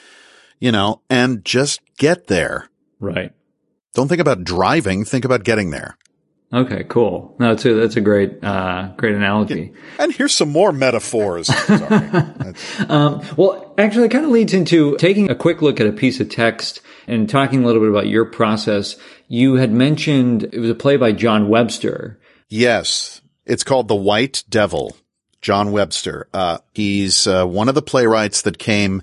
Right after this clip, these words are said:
Speaker 1: after Shakespeare, what's called Jacobean playwriting, which is a real different style than, you know, Shakespeare.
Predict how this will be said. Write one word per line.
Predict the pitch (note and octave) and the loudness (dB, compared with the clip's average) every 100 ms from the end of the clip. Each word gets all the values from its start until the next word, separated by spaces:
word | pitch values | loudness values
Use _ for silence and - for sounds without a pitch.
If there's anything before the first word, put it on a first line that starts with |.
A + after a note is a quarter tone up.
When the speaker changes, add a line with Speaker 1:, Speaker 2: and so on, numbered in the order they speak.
| - - _ _ _ G#2+ | -10 -20 _ _ _ -2
Speaker 1:
after | A2+ A#2+ - F#2 D#2+ D#2 - - | -2 -4 -2 0 0 -6 -10 -4
Shakespeare, | - A2 F#2+ - F2+ C#2+ B1+ B1+ | 2 2 2 -2 -4 -6 -8 -8
what's | D#2 F2+ - | -8 -6 -4
called | - F#2 D#2+ | -2 -2 -2
Jacobean | F#2 G2+ G#2 A2+ E2 G#2+ G#2 F#2+ B2 F2 - _ _ _ _ _ - | -2 -2 0 -4 0 2 2 0 -4 -14 -20 _ _ _ _ _ -2
playwriting, | A2+ G2+ F#2 E2 E2 | 0 2 0 0 -2
which | F2 A2 | -4 -2
is | G2+ | 0
a | |
real | G#2 G2+ A#2 D3 E3 E3+ D#3 | 0 0 2 4 6 4 2
different | D#3 D#3 C3+ | 0 0 0
style | - C#3 A#2+ G2 F2+ F#2 G#2+ - | 0 2 2 2 2 0 -4 -4
than, | G#2+ G2+ G2 - | 0 2 0 -2
you | A2+ | -2
know, | G2 F2+ F2 _ - - _ | 0 -2 -6 _ -20 -20 _
Shakespeare. | - E3 E3 - D#3+ D3+ C#3 | 0 2 2 2 2 4 2